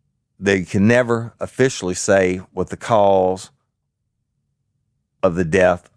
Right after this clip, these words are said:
of the baby was 'cause they didn't get to do the fucking autopsy 'cause the baby got cremated by accident. So,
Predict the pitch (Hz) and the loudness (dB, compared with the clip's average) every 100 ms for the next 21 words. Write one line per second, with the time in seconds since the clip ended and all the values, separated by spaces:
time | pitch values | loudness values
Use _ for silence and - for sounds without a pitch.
0 | _ 87 85 82 104 98 80 82 80 82 | _ -6 -2 0 0 0 -2 0 2 2
1 | 82 - 85 78 78 110 123 139 110 110 | -2 -6 -6 -4 -4 -2 0 0 -4 -4
2 | 85 95 73 - - 117 113 110 95 92 | -2 -2 -2 -10 -2 -2 0 -4 -2 0
3 | 90 - 80 80 - 78 - 76 78 69 | -2 -4 -4 -4 -8 -12 -10 -8 -8 -2
4 | 80 80 78 78 76 - 78 73 71 69 | -2 -2 -2 -4 -4 -10 -8 -6 -6 -8
5 | 67 - 65 65 65 - - - 69 - | -12 -8 -8 -6 -8 -8 -14 -14 -20 -20
6 | _ _ _ _ - 85 82 78 | _ _ _ _ 0 2 2 -2